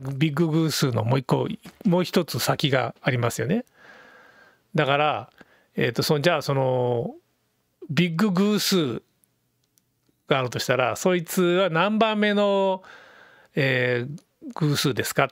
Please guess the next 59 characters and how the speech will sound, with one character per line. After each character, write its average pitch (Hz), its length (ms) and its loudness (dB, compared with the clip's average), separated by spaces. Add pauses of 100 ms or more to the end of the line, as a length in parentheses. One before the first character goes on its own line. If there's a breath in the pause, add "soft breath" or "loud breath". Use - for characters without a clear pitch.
て - 100 -10
い 104 40 -6
う 101 60 -10
と、 117 280 -2 (180)
二 175 160 2
で 143 100 0
割 123 160 -2
り 135 60 0
ゃ 120 40 0
い 107 80 -4
い 101 60 -6
わ 104 100 -8
け - 80 -10
で - 80 -12
す - 120 -14
よ。 151 140 -12 (140)
だ 123 80 -4
か 117 80 -2
ら 120 40 -2
二 139 120 0
分 156 240 0
の 151 100 0
ビ 131 200 -2
ッ 120 60 -10
グ 151 140 -2
偶 139 240 -2
数 135 340 -2 (440)
番 151 200 0
目 160 200 2
の 196 360 -2
自 - 220 -2
然 139 220 0
数 110 160 -4
な 101 100 -8
ん 95 80 -10
で - 60 -14
す。 - 80 -20 (1500 loud breath)
で、 151 80 -2
そ 202 140 2
れ 196 60 0
に 190 120 4
一 - 220 -2
足 156 120 2
し - 20 -14
た 147 120 0
ら 113 80 -2
で 101 100 -10
す - 120 -12
ね、 110 220 -8 (640)
そ - 160 2
の 143 80 0
次 151 240 0
の 147 80 0
順 135 260 0
番 127 160 0
の 120 60 0
や 117 60 -2
つ 110 120 -6
は 107 220 -8